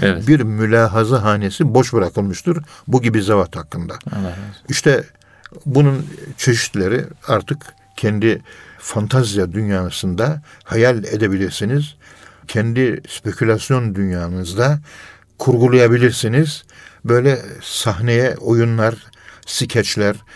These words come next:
Speaker 2: tiyatro oyunları, romanlar, bu gibi eserlerle bunları anlatabilirsiniz.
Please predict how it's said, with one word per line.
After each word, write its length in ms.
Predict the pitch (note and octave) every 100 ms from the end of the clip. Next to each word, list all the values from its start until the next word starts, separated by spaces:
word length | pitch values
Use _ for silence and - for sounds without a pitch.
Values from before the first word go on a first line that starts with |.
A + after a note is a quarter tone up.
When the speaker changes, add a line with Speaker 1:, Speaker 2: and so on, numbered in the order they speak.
| - _
Speaker 2:
tiyatro 460 | - A2+ A2+ A2
oyunları, 560 | G#2+ A2 G#2 G2 G2 G2 - - -
romanlar, 560 | B2 A#2+ A#2+ A2+ G#2 G#2 - - - _
bu 180 | C#3 C3
gibi 140 | D#3
eserlerle 680 | C3+ A#2 C3+ B2+ B2+ A2 C#3+
bunları 320 | C3+ B2 B2 D3+
anlatabilirsiniz. 920 | C3+ C3 C#3 C3 A2 F#2+ B2 E3 D#3